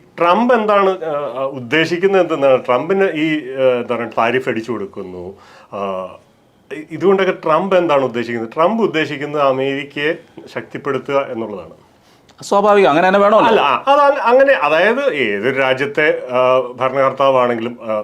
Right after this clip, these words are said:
Speaker 1: അമേരിക്കയിലെ പ്രസിഡന്റ്, ഇന്ത്യയിലെ പ്രധാനമന്ത്രി, അവരുടെ ഏറ്റവും വലിയ ഉത്തരവാദിത്തം അവിടുത്തെ ജനങ്ങളോടാണ്, അവരുടെ, ആ, ജീവിതം നന്നാക്കാനായിട്ടാണ്. ആ, അപ്പോ ട്രംപ് ചെയ്യുന്നതെന്ന് പറഞ്ഞു കഴിഞ്ഞാൽ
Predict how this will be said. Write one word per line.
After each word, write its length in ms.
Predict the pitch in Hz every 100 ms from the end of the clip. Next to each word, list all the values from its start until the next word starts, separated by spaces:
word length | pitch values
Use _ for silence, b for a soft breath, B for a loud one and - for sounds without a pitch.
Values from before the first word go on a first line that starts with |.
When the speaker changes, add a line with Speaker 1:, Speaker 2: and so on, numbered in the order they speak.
| -
Speaker 1:
അമേരിക്കയിലെ 440 | 113 113 107 123
പ്രസിഡന്റ്, 420 | 127 123 147 120 123 - B -
ഇന്ത്യയിലെ 260 | 190 175
പ്രധാനമന്ത്രി, 680 | 175 170 165 165 143 120 120 B B B B -
അവരുടെ 300 | 175 220 233
ഏറ്റവും 500 | 220 214 247 254 190
വലിയ 180 | 208 220
ഉത്തരവാദിത്തം 580 | 214 214 214 220 240
അവിടുത്തെ 240 | 226 220 220
ജനങ്ങളോടാണ്, 720 | 208 214 233 247 240 202 196
അവരുടെ, 340 | 190 190 208 214 - -
ആ, 160 | 160 165
ജീവിതം 400 | 151 175 180 185
നന്നാക്കാനായിട്ടാണ്. 680 | 170 151 139 135 127 104 - - - - - - - B B B B B
ആ, 320 | 156 165 156 - - - - 147
അപ്പോ 440 | 160 240 214 202 - 170
ട്രംപ് 300 | 170 190 247
ചെയ്യുന്നതെന്ന് 580 | 277 214 202 214 220 220
പറഞ്ഞു 240 | 202 185
കഴിഞ്ഞാൽ 480 | 175 170 151 143 175